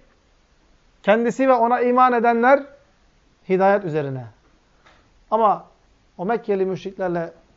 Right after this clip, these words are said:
mücadele ederken, münakaşa ederken, tartışırken böyle bir uslup kullanıyor.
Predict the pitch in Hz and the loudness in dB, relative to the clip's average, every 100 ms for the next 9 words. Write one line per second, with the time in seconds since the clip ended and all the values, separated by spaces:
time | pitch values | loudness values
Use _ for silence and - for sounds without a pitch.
0 | 170 170 185 185 185 180 165 196 170 156 | -10 -4 -2 -2 -2 -2 -2 -4 -6 -8
1 | 160 180 175 151 190 185 185 170 143 175 | -6 -6 -6 -10 -8 -6 -6 -8 -6 -6
2 | 175 - 185 202 254 - _ _ _ _ | -6 -8 -4 -2 -4 -10 _ _ _ _
3 | _ _ - 220 214 196 196 - 190 - | _ _ 0 2 2 0 -4 -6 -10 -8
4 | 143 131 120 120 | -8 -8 -10 -14